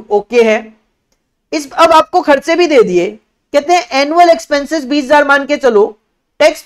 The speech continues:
का रेट भी दे दिया पैंतीस परसेंट मान के चलो, calculate the yearly lease payment in order to enable the firm to earn twenty percent after tax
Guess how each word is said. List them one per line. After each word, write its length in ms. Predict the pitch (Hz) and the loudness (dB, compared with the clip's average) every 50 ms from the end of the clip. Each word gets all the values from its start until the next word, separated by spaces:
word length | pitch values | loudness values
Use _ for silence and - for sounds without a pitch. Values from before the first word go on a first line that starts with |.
| _ - | _ 0
का 80 | 320 320 | 2 2
रेट 220 | 311 302 302 302 | 4 2 0 0
भी 100 | 269 311 277 | -2 -2 0
दे 120 | 285 254 | 0 0
दिया 180 | 254 262 294 285 | 2 2 -2 0
पैंतीस 360 | 285 269 262 254 262 294 277 | 0 -2 -2 -2 -4 -10 -6
परसेंट 340 | _ 277 269 269 269 262 262 | _ -4 -2 -2 -2 -4 0
मान 200 | 254 247 247 233 | 0 -2 -2 0
के 120 | 220 254 | -4 -4
चलो, 360 | 254 254 214 180 156 160 - _ _ _ _ _ _ _ _ _ _ _ _ _ | -2 -2 -2 -2 -2 -6 -8 _ _ _ _ _ _ _ _ _ _ _ _ _
calculate 480 | 285 285 320 320 - 339 330 349 349 277 277 | 0 0 0 -2 -4 -2 -2 -2 -2 0 2
the 120 | 330 330 330 330 - - | 4 4 4 2 -2 -8
yearly 460 | 262 262 277 294 311 311 311 359 359 | -6 0 0 0 0 2 0 0 0
lease 240 | 311 294 285 311 302 - | 0 -2 -2 -4 -6 -2
payment 500 | - 285 285 294 285 233 185 160 175 _ _ _ _ _ _ _ _ _ _ | -4 -2 -2 0 -2 -2 -4 -6 -14 _ _ _ _ _ _ _ _ _ _
in 180 | 320 349 349 359 - | -6 -4 -4 -2 0
order 280 | 294 262 277 285 294 311 302 | 2 2 2 4 2 -2 -2
to 120 | 311 302 302 | 2 0 0
enable 360 | 294 277 277 262 285 285 247 | 0 0 0 0 0 0 2
the 100 | 285 269 | 0 -2
firm 240 | 277 269 269 269 269 277 | 0 0 0 0 0 -2
to 120 | - 277 262 262 | -8 -6 0 2
earn 240 | 247 226 175 151 165 180 _ _ _ _ _ _ _ | 2 2 2 -2 -8 -16 _ _ _ _ _ _ _
twenty 420 | - 294 294 302 320 302 _ 370 359 359 | 0 0 0 0 0 -4 _ -2 -2 2
percent 460 | - 311 302 302 302 311 311 302 - 277 | 2 2 2 2 0 -4 -4 -4 2 4
after 340 | 262 302 285 - - 311 311 | 4 4 2 0 -4 -6 0
tax 240 | - 302 302 294 | 0 0 0 0